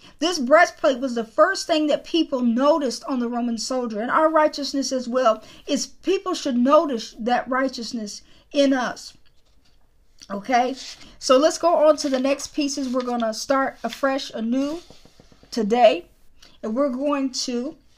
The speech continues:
start with talking about the shoes of peace. The shoes of peace. Now, these shoes, now listen very, very carefully about what I'm,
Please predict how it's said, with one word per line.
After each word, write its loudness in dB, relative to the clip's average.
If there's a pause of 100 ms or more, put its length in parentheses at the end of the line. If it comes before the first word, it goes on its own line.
(1040)
start 0
with -10
talking -4
about -4 (300)
the -4
shoes -6 (140)
of -2 (260)
peace. -10 (120)
The -14
shoes -6
of -12
peace. -8 (300)
Now, 2 (480)
these -2
shoes, -4
now -4
listen -2
very, 2
very -4
carefully -6
about -10
what -2
I'm, -6